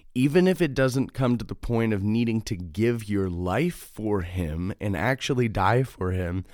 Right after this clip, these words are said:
when Jesus gives the opportunity for you to declare the gospel, you're not gonna be ashamed. You're gonna be ready. When Jesus gives the chance for you to defend true godliness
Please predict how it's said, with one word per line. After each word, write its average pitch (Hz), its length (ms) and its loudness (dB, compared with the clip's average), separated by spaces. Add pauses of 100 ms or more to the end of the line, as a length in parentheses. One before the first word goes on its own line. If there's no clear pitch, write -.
(500)
when 127 220 6
Jesus 147 380 0
gives 135 260 -2
the 117 160 0
opportunity 110 800 0
for - 160 -6
you 101 220 0
to 95 120 -4
declare 92 360 -4
the 85 100 -6
gospel, 87 540 -4
you're 90 180 -2
not 90 240 -2
gonna 92 160 -4
be 82 140 -4
ashamed. 80 500 -8
You're 82 100 -6
gonna 80 160 -6
be 80 160 -8
ready. 76 440 -8 (400)
When 117 200 6
Jesus 139 440 2
gives 123 260 2
the 110 80 -2
chance 107 540 -4 (240)
for 123 100 2
you 110 280 2
to 113 180 -2
defend 104 920 -2 (180)
true 135 800 2
godliness 117 960 2